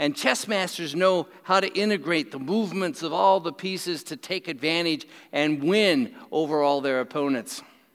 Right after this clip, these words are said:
It was my o-, older brother by six years who taught me how to play chess.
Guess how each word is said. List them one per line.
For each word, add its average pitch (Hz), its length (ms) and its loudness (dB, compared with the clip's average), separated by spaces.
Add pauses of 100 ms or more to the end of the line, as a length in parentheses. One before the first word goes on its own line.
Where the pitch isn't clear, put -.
(1300)
It 156 60 -6
was 156 160 0
my 214 200 4
o-, - 360 -2
older 247 320 6
brother 147 320 2
by 151 200 2
six - 360 -4
years 190 320 2
who 208 240 -4
taught 196 340 0
me 165 440 -2 (100)
how 147 200 2
to 139 100 -2
play 135 260 -4
chess. 170 460 0